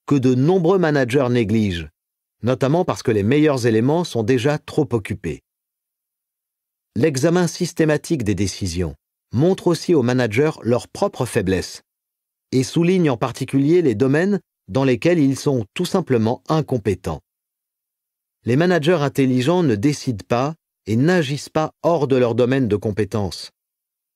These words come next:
Ils délèguent. Tout le monde est incompétent dans certains domaines. Le manager génie universel n'est pas encore né. La plupart des discussions concernant la prise de décision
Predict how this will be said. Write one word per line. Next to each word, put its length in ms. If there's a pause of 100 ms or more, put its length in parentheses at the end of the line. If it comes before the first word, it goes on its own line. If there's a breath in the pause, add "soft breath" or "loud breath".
(140)
Ils 220
délèguent. 520 (1200)
Tout 120
le 80
monde 260
est 180
incompétent 720
dans 140
certains 400
domaines. 480 (920)
Le 160
manager 580 (160)
génie 420
universel 800 (100)
n'est 200
pas 240
encore 300
né. 200 (1900)
La 120
plupart 340
des 100
discussions 580
concernant 480
la 120
prise 320
de 80
décision 580